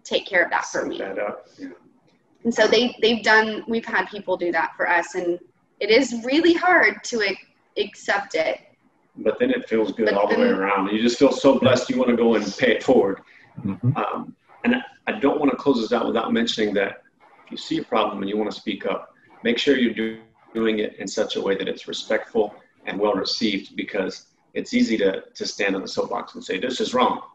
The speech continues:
Speaker 2: Okay, what's that gonna do? So to take the time to say, "Thank you so much for everything you're doing, administrator. I noticed this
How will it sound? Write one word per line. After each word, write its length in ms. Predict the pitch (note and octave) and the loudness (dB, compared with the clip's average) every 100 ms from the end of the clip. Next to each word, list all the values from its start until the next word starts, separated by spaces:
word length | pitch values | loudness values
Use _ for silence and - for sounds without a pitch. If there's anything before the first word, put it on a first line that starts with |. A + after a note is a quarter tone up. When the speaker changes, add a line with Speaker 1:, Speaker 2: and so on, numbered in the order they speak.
| _ _ _ _ _ - | _ _ _ _ _ -6
Speaker 2:
Okay, 460 | - - G#2+ A2+ - _ _ _ _ _ _ _ _ _ _ | -4 -4 -6 -6 -12 _ _ _ _ _ _ _ _ _ _
what's 260 | - G2 - | -10 -8 -6
that 180 | G#2 G2 | -8 -6
gonna 220 | G2 F2+ | -8 -8
do? 280 | - G#2 - - - | -4 -4 -6 -16 -20
So 460 | - - A2 G2+ G2 | -12 -2 0 0 -4
to 180 | - - | -8 -4
take 200 | A2 - | -2 -2
the 80 | |
time 280 | - A2+ G#2+ | -6 -4 -4
to 80 | G#2+ | -4
say, 240 | - F#2+ | -4 -4
"Thank 360 | F#2+ - A#2 A#2+ | -6 -4 -2 0
you 60 | A2+ | -2
so 120 | - | 0
much 220 | A2 G#2+ | -2 -2
for 80 | - | 0
everything 300 | G#2+ G#2 G#2+ | 0 0 -4
you're 100 | G2 | -6
doing, 420 | F#2+ A2+ G2+ F#2+ - - | -2 -2 -2 -4 -10 -14
administrator. 800 | F#2+ F#2 F2+ - - - F#2 F#2 _ _ _ - | -10 -6 -6 -8 -6 -6 -6 -8 _ _ _ -10
I 100 | F#2 | -4
noticed 460 | G2+ A#2+ C#3 - | 2 4 4 2
this 460 | - F#2+ - - - | -2 -2 -2 -10 -16